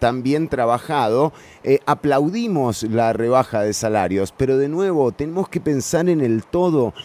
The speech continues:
tenemos que pensar en qué tipo de servicios estamos,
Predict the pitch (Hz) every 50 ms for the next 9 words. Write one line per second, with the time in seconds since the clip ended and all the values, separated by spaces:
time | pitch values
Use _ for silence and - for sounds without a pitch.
0 | - - _ - 131 156 175 190 175 - 160 120 143 131 123 110 - - 170 185
1 | 185 - - 131 135 131 127 120 - 160 165 - - 185 151 - 170 160 143 -
2 | - 135 127 127 123 147 175 180 - - - 147 127 - 117 107 - - 143 151
3 | 160 165 156 -